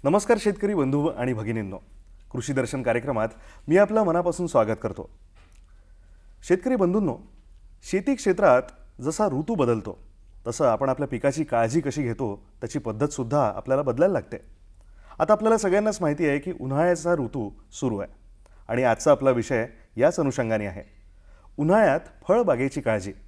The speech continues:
हा आजचा आपला विषय आणि याची माहिती देण्याकरता आज आपल्यासोबत तज्ज्ञ आहेत सुलक्षणा पाटोळे मॅडम,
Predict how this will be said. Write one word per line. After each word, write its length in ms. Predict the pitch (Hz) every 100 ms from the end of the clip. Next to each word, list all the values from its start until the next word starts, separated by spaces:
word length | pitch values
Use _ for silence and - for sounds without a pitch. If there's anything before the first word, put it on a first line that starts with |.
| - -
हा 100 | 127
आजचा 200 | 123 -
आपला 180 | 120 117
विषय 280 | 104 - 107 - - - - - -
आणि 140 | 143
याची 220 | 151 208
माहिती 240 | 190 175 180
देण्याकरता 720 | 156 165 147 156 110 110 117
आज 120 | 120
आपल्यासोबत 380 | 131 135 135 120 117
तज्ज्ञ 200 | 104 123
आहेत 320 | 104 113 104 - - - - - -
सुलक्षणा 440 | 180 185 190 196
पाटोळे 420 | 190 110 127 131
मॅडम, 220 | 131 113